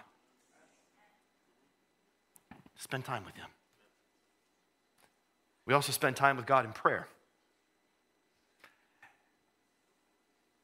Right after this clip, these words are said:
And we've been given a very narrow definition of prayer, and so I want to expand that definition a bit. Prayer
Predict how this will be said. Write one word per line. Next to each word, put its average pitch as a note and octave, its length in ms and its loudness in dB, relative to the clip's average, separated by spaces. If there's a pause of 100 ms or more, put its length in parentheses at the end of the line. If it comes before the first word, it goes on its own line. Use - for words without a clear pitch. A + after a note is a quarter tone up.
(340)
And C#3 80 0
we've D3 100 2
been D#3 140 4
given D#3 260 4
a C#3+ 60 0
very C#3 240 4
narrow C3 180 2
definition A#2+ 560 -2
of G#2 80 -10
prayer, A2+ 300 0
and A2 100 -4
so C3 100 0
I B2 60 4
want B2 160 0
to - 20 -4
expand A#2+ 420 -2
that A2+ 140 -8
definition A2+ 540 -4
a G#2 60 -6
bit. A2+ 240 -2
Prayer B2+ 640 4